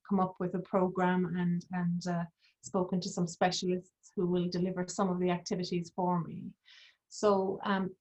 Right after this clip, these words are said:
Padworth, if you like, is a bit more, I suppose, sporty oriented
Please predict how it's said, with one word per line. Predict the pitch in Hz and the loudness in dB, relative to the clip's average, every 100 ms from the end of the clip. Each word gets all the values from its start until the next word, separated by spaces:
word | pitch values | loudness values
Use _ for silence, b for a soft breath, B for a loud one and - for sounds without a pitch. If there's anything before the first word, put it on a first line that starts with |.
| _ - | _ 0
Padworth, | 233 269 247 240 240 | 6 6 6 2 2
if | 220 220 | -2 2
you | 202 | 6
like, | 196 196 - | 6 4 -4
is | 214 | -4
a | 196 | -2
bit | 185 214 214 | 4 4 6
more, | 208 196 190 185 | 6 6 4 2
I | 202 | -4
suppose, | - - 226 214 - | -8 -2 -2 -2 -6
sporty | - 214 214 220 220 262 262 | -4 2 4 4 0 0 2
oriented | 254 254 254 262 254 269 269 | 4 4 4 4 4 2 -2